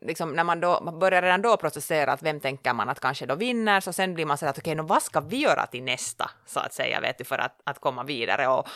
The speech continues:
och vad är våra nästa mål? Och det där, och, och det är ju det som är en sån här drivkraft, och jag tror det är samma sak när man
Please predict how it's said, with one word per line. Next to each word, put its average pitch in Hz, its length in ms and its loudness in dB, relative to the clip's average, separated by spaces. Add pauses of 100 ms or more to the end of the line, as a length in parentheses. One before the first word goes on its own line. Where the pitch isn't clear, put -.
och 160 120 -2
vad 202 120 10
är 220 60 8
våra 202 360 6
nästa - 420 -4
mål? 82 340 0 (960)
Och 160 160 0
det 143 80 0
där, 127 360 0 (220)
och, - 540 0
och 170 100 4
det 180 240 0
är 190 40 2
ju 185 80 2
det 214 100 4
som 220 140 0
är 180 40 2
en 165 60 0
sån 175 100 0
här 170 80 4
drivkraft, 170 840 -4
och 156 120 0
jag 165 120 4
tror 214 120 -2
det 202 100 0
är 196 40 2
samma 254 320 2
sak 208 440 4
när 165 160 -4
man 147 260 0